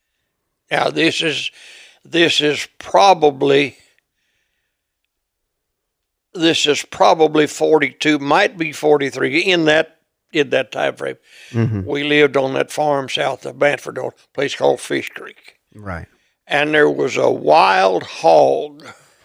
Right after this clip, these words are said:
Speaker 1: and he was blind,
Speaker 2: Oh.
Speaker 1: that roamed that part of the country. And,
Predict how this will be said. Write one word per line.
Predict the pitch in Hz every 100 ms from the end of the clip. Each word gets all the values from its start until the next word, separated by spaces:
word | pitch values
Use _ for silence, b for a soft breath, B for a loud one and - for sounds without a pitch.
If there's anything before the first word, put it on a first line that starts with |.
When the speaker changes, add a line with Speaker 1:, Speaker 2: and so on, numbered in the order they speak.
| B B B _ _ _ - - _
Speaker 1:
and | - 135
he |
was | 131 139 123
blind, | 131 143 151 120 117 - 175 - - _ _
Speaker 2:
Oh. | 76 208 226 131 87 85 -
Speaker 1:
that | - 135
roamed | 143 143 147 139 131
that | 139 -
part | 127 123
of | 127
the | -
country. | - - - - - _ _ b b b b b b b b -
And, | 143 131 123 -